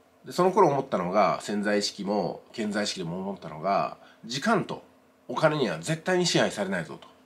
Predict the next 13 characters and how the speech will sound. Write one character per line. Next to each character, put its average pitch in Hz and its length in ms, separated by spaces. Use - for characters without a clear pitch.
二 196 140
十 175 120
四 120 160
時 127 100
間 87 220
三 165 240
百 101 200
六 98 220
十 104 80
五 113 140
日、 92 400
も 208 160
う - 40